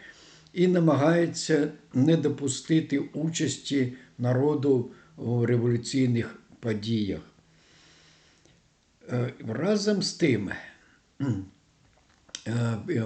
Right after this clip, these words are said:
бо попри те, що Наполеон намагається припинити революцію, демократичний рух,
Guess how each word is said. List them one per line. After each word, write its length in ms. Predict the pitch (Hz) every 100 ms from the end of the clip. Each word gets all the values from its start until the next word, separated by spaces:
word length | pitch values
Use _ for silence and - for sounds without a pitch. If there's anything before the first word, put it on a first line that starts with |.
| 98
бо 120 | 104
попри 480 | - 156 175 185 185
те, 260 | 180 165
що 240 | 120 - 131
Наполеон 800 | 117 113 135 135 147 139 113 101
намагається 600 | 120 117 127 127 123 113
припинити 800 | - 127 120 120 143 208 208 139
революцію, 680 | 117 113 107 98 90 - 90 78 - - - -
демократичний 960 | 107 113 120 123 120 147 175 - 143
рух, 340 | 123 104 87